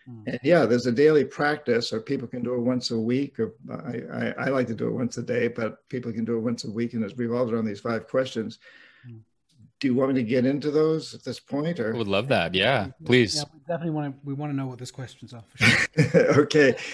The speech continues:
Speaker 2: so the five questions and, and the daily practice, which is in the book Confessions, uh, which is in the book Touching the Jaguar, in a little more detail, but to, to simplify it, uh, the first question is, um,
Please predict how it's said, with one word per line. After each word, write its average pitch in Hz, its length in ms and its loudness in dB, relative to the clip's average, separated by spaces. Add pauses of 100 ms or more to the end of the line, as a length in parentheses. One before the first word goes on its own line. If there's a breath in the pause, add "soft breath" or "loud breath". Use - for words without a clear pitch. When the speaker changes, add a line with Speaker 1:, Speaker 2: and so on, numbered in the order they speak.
(140)
Speaker 2:
so 165 240 8
the 147 120 8
five 175 340 6
questions 156 400 6
and, 135 140 2
and 135 140 4
the 131 80 6
daily 170 300 6
practice, 147 540 0
which 113 160 -2
is 117 180 -2
in 135 160 2
the 123 80 4
book 123 220 -2
Confessions, 120 460 -2
uh, 113 420 -4
which 117 240 -6
is 113 100 -6
in 120 60 -2
the 117 60 0
book 113 200 -6
Touching 127 300 0
the 120 80 -2
Jaguar, 127 440 0 (320 loud breath)
in - 80 -6
a - 40 -2
little 147 140 4
more 135 180 4
detail, 139 360 0
but - 260 -2
to, - 160 -2
to - 180 -10
simplify 139 600 -2
it, 113 240 -4 (720 soft breath)
uh, 135 160 2
the 127 100 0
first 190 320 2
question 127 420 -2
is, 123 300 0 (640)
um, 117 400 0